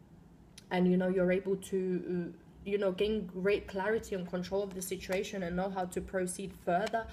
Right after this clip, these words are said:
For some of you, if there has been other people interfering, you greatly managed to control that situation and, you know, uh, tame the beast, you know, tame that whole dynamic of, you know, just telling other people to butt out of your business, or te-, or, or showing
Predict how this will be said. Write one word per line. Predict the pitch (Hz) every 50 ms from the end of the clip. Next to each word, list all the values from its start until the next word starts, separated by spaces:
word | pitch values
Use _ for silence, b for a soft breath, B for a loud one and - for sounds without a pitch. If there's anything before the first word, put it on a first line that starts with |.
| B B B B B
For | - 190
some | - - - 226
of | 220 220 202
you, | 214 214 190
if | 190 175 180
there | 185 180
has | 175 185 196 214 196
been | 202 208 208
other | - 185 190 196 190
people | - 202 214 202 - 180
interfering, | 185 190 185 180 190 180 - - 202 196 202 214 202 196
you | 190 180
greatly | 180 - 196 196 202 208 196 190
managed | 190 180 180 185 208 202 196 -
to | - 190
control | - - 180 180 175 - 185 185 196
that | 196 202 - 185
situation | - - 202 190 - - 196 190 185 185 208 202 - 220 208 208
and, | 196 185 185 180 185 B B B B - 202
you | 208
know, | 214 208 196 190 180 - - -
uh, | - 190 185
tame | - - 233 240 247 226
the | 196
beast, | 190 180 220 262 277 - - - -
you | 190 175
know, | 175 190
tame | 190 190 - 208 208 220 214
that | 202 214 190 - -
whole | 170 175 196 208 214
dynamic | 185 185 185 180 190 190 214 240 226 190 - -
of, | 180 175 175 - B B B B B B B B
you | 214 233
know, | 247 220
just | 214 214 214 214 -
telling | - 220 226 226 208
other | 208 202 202
people | 208 220 - 214
to | 196 -
butt | 190 180 180 196 196 -
out | - 196 196 -
of | 202 190 185
your | 202 190
business, | 185 180 208 214 196 185 220 208 202 202 196 -
or | 185
te-, | 180 - 202 190 -
or, | - 165 - -
or | - 185 180
showing | - - 208 208 226 208 185 180